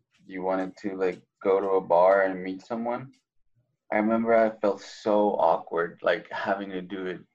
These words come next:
in Spanish, like, at a, at a nightclub, and, like,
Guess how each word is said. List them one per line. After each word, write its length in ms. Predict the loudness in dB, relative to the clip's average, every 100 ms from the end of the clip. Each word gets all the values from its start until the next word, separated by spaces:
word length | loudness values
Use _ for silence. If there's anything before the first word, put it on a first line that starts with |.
| _ _ _ _ _ _ -6
in 300 | -6 -6 -12
Spanish, 640 | -8 0 0 0 -6 -14 -20 -20 _ _ _ _ _ _ _ _ -6
like, 200 | -4 -2
at 80 | -2
a, 120 | -2 2
at 120 | 0
a 80 | 0
nightclub, 600 | -2 -4 -4 -2 0 2
and, 120 | -2 -4
like, 220 | -6